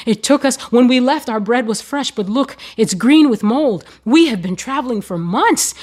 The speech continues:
Make a pact with us because our enemies are fighting us." And Joshua was deceived by these people. He even prophesied and said, "How do we know that you are not our neighbors? How do we know that you don't live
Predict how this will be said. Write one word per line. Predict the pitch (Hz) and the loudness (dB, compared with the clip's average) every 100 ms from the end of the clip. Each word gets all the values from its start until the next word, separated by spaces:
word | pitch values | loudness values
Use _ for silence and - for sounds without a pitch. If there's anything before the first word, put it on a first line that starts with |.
| - | -2
Make | 233 349 - | 2 2 0
a | |
pact | - - 294 294 | -6 -2 -2 -2
with | 254 247 | -4 -4
us | 202 | -6
because | - 202 226 208 | -6 -6 -4 -4
our | 208 - | -4 -2
enemies | 233 262 240 202 | 0 2 0 -2
are | - 185 | -6 -6
fighting | - 233 247 196 | -2 0 -2 -6
us." | 156 - - _ _ - | -8 -12 -16 _ _ -10
And | 262 | -4
Joshua | 320 330 262 | -4 -2 -4
was | 240 226 | -2 -4
deceived | - 233 - 269 226 - - | -4 -6 -6 -6 -8 -12 -10
by | 220 | -8
these | 208 220 | -6 -8
people. | - 240 262 - - - | -8 -8 -8 -10 -12 -14
He | - 311 | -2 0
even | 330 349 285 | 0 -2 -2
prophesied | - 285 285 262 208 196 | 0 0 -2 -6 -6 -6
and | 190 | -6
said, | 196 220 | -8 -6
"How | 277 | -6
do | 311 | -6
we | 277 277 | -6 -6
know | 269 277 | -6 -6
that | 185 | -6
you | 180 190 | -4 -4
are | 180 | -4
not | 180 185 175 | -2 -2 -2
our | 160 | -6
neighbors? | 160 180 247 139 - - _ _ _ _ | -6 -6 -8 -10 -12 -16 _ _ _ _
How | - 339 | -4 -2
do | 370 | 0
we | 339 | 0
know | 311 311 277 175 | 0 0 -4 -4
that | 180 - | -6 -8
you | 196 | -8
don't | 190 226 262 | -4 -4 -4
live | 185 202 208 160 - | -6 -6 -6 -8 -14